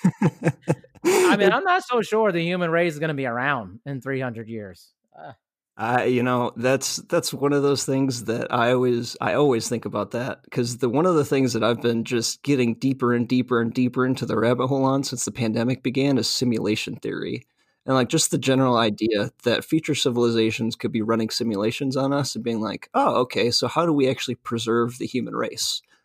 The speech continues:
Speaker 2: uh, given all of the destruction, um, that the, that we've, <laughs> we've wrought over the centuries and have the ability to still wreak and don't act on, thankfully?"
Speaker 1: I
Speaker 2: Um,
Speaker 1: think that's the whole thing with A I is on some level people's fear is that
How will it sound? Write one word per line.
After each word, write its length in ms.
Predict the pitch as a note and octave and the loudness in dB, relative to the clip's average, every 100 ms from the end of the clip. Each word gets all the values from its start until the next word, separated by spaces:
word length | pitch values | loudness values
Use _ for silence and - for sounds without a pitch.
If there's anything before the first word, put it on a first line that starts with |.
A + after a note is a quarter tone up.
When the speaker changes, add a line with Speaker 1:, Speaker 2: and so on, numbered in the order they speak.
| _ | _
Speaker 2:
uh, 280 | G#2+ A2 A2 | -2 -2 0
given 280 | - B2+ A#2+ | 0 2 2
all 180 | A#2+ A#2 | 4 2
of 160 | G#2+ | 2
the 260 | A#2 G#2+ G#2+ | 0 0 0
destruction, 720 | - A#2+ - A2 - - G2+ - _ _ _ | -2 -2 -2 -2 -4 -6 -6 -10 _ _ _
um, 320 | G#2+ G#2+ - - - | -6 -6 -8 -6 -2
that 220 | G#2 - | -2 0
the, 280 | A2 A2+ - | -2 -2 -4
that 140 | - | -4
we've, 300 | A#2 G2+ - | -2 -2 -4
<laughs> 40 | - | -2
we've 260 | A#2+ B2 A#2+ | -2 0 0
wrought 300 | A2 A2+ - | 2 2 0
over 240 | A#2 G#2 | -2 0
the 140 | G#2 G#2+ | -2 -2
centuries 640 | A#2 - - A#2+ - - _ - | -4 -6 -6 -4 -6 -10 _ -2
and 100 | B2+ | 2
have 140 | D3 | 2
the 100 | A#2 | 2
ability 420 | A2+ A#2+ C3 A2 G2+ | 2 4 4 2 0
to 160 | A2+ | -2
still 260 | - G#2 - | 0 0 0
wreak 300 | G2 G2+ - | 0 0 -2
and 280 | F2+ C#2 - _ _ | -4 -4 -8 _ _
don't 200 | A2+ - | -4 0
act 260 | G#2+ A2 F#2+ | -2 -2 -4
on, 300 | D2 D2 - _ - | -4 -6 -10 _ -8
thankfully?" 500 | A#2+ - - F#2 - _ _ _ _ - | -6 -6 -6 -6 -8 _ _ _ _ -12
Speaker 1:
I 260 | G2 - | -6 -4
Speaker 2:
Um, 60 | - | -4
Speaker 1:
think 140 | E3+ | -6
that's 240 | D#3+ C#3 - | -6 -8 -8
the 80 | C3+ | -10
whole 140 | C#3+ | -8
thing 180 | D3 C3 | -8 -8
with 140 | A#2+ | -10
A 240 | E3 B2 A#2+ | -10 -8 -6
I 320 | D#3+ D#3+ A#2+ | -6 -6 -8
is 560 | B2 B2 A#2 G#2+ - - | -8 -10 -10 -12 -18 -14
on 180 | B2 | -12
some 320 | A2+ - C#3 C3 | -10 -8 -8 -6
level 280 | B2+ A#2+ A#2 | -6 -8 -6
people's 420 | C3 B2+ A2+ - | -6 -4 -8 -6
fear 400 | - D3 D3 B2 | -2 0 2 2
is 160 | A2 G#2 | 0 0
that 340 | A2+ G#2+ | 0 0